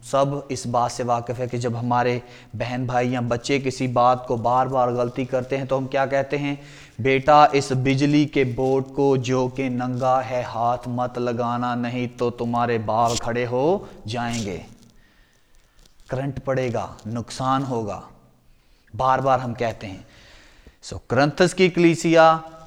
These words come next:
उनके दिमाग बहुत मोटे हैं, इसराइल की कौम की तरह बार-बार बुत परस्ती में जाते हैं, बार-बार।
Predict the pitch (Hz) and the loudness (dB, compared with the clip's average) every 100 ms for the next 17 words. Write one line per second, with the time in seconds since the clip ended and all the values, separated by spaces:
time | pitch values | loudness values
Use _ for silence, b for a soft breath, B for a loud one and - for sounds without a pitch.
0 | - - 151 143 151 151 127 131 131 139 | -20 -4 -2 0 4 4 4 4 6 6
1 | 143 143 139 147 139 135 135 139 156 143 | 6 4 6 4 4 2 2 2 2 2
2 | 139 143 143 139 - - 139 139 135 143 | 2 2 0 -2 -12 -6 -4 -2 2 6
3 | 151 156 151 147 147 143 143 135 143 139 | 6 4 4 2 4 2 2 2 2 2
4 | 139 139 135 127 127 139 139 139 139 135 | 4 4 2 6 6 8 6 4 4 2
5 | 131 - 131 131 135 135 131 123 120 117 | -2 -2 -2 0 -2 -2 0 2 2 0
6 | 131 127 120 120 123 117 107 90 - | -4 -2 0 2 2 2 0 0 -6